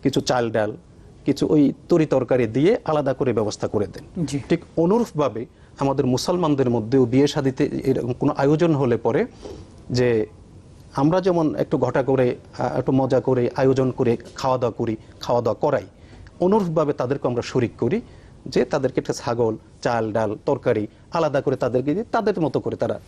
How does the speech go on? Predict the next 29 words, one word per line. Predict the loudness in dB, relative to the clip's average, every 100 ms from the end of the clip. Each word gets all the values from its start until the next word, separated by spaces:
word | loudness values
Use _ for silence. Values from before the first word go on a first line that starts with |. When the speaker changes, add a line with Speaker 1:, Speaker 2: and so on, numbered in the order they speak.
| -6
Speaker 1:
রান্না | -4 0 -2
বান্না | -4 -6
করে | -10 -12
খায়। | -14 -14 -8 -6
Speaker 2:
জি। | -6 -8 0
Speaker 1:
এই | 0
হচ্ছে | 2 0
একটা, | -2 -2 -4 -10 -10
আহ, | -4 -4 -2
উদাহরণ। | -2 0 -2 -2
আমি | -2 -2
এটা | -2
আমার | -2 -2
ব্যবহারিক | 0 0 -2 -4
জীবনের | -4 -2 -2 -6 -10
আরেকটা | -6 -2 0
উদাহরণ | 0 0 -2
দিতে | -2 0
চাই | 0
আমি, | 0 -2
আহ, | -8 -8 -6 -4
আপনাদের, | -4 -2 -4 -6 -4
অনেকেই | 0 0 0
আমরা | 0 0
জানি | 0 -2 -6 -12 -20 -6
যে | -2
বিরানব্বই | 0 2 2 0 -2
সালে | 0 0
আমরা | 2 0